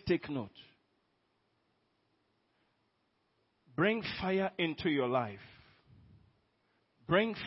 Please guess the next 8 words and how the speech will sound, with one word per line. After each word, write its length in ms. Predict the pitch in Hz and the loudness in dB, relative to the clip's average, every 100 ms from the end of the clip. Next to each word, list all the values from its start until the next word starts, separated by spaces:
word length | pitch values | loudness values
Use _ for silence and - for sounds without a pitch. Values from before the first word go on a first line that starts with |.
| - | -6
fire 320 | 185 196 196 - | -2 0 0 0
into 280 | 160 147 156 | -2 -2 0
your 200 | 135 123 | 0 -2
Christian 680 | - 160 - - 156 147 | -2 -4 -4 -2 -2 -2
walk 340 | 131 101 - - _ _ _ _ _ _ _ _ _ | -6 -8 -14 -20 _ _ _ _ _ _ _ _ _
by 240 | 139 131 123 113 | -2 -2 -2 2
deliberately 1040 | 135 143 214 269 180 190 - 139 113 135 143 - _ _ - | 4 6 6 6 8 8 8 0 -2 -4 -8 -20 _ _ -2
deciding 1000 | 170 - - 208 190 151 117 113 113 | 0 2 2 4 4 4 0 -6 -12